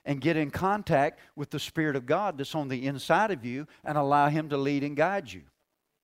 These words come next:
Because if the Holy Spirit is saying, "Go this way," but I'm purposing to go this way, then, you know, that conflict there,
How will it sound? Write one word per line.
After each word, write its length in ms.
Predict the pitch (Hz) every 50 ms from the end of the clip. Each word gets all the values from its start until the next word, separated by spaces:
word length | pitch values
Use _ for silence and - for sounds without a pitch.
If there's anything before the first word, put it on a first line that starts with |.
| _ _ _ _ _ _ _ _ _ _ _ _ _ _ _ _ _ _ _ _ _ _ _ _ _ _ _ _ _ -
Because 420 | 139 143 - 170 160 156 - - - -
if 180 | - 165 - -
the 120 | 170 147
Holy 260 | 175 214 208 185 170
Spirit 440 | - - - 214 226 220 214 - - - -
is 280 | 165 165 139 - - - - _ _ _ _ _ -
saying, 480 | - - - 180 170 165 151 143 135 - 151
"Go 200 | 147 151 151 147
this 300 | 135 135 208 240 - -
way," 460 | 156 151 131 131 143 160 170 170 147 _ -
but 180 | 123 139 143
I'm 240 | 151 170 196 202 190
purposing 520 | - 196 190 156 - 147 - - 156 151 139
to 60 | 139
go 360 | 123 147 139 127 123 123 - -
this 360 | 143 139 185 208 226 - -
way, 420 | 151 143 127 123 135 151 175 185 - _ _ _ _ _ _ _ _ _ _ _ _ _ _ _ _ _ _ _ _ _ _ _ _ _ _ _
then, 260 | 120 151 170 170 - -
you 160 | - 160 175
know, 160 | 165 151 135 - 143
that 200 | 156 147 - -
conflict 680 | - 180 202 214 233 233 - - 156 143 135 - 123 110
there, 340 | 123 117 113 131 156 160